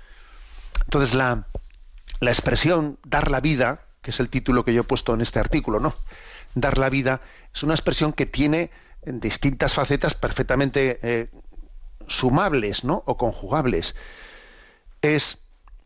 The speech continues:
primeramente, dar la vida es dar tu vida, o sea, sacrificarte tú, entregarte plenamente, porque la maternidad y la paternidad suponen darlo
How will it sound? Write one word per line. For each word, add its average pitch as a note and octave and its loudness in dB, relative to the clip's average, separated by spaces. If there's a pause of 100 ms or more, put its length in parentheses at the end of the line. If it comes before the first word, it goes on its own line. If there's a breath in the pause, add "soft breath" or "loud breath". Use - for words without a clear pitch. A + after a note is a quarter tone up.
(160)
primeramente, B2+ 0
dar B2 0
la C3+ 4
vida C#3 2
es C3 -4
dar D3+ 0
tu C3 -2
vida, C3 2
o F#2 -4
sea, G2+ 0
sacrificarte B2+ 2
tú, G#3 2
entregarte B2+ 0
plenamente, D#3 2
porque B2 0
la A2 2
maternidad A2 2
y F3 4
la E3 4
paternidad D3+ 2
suponen D#3+ 0
darlo G3 0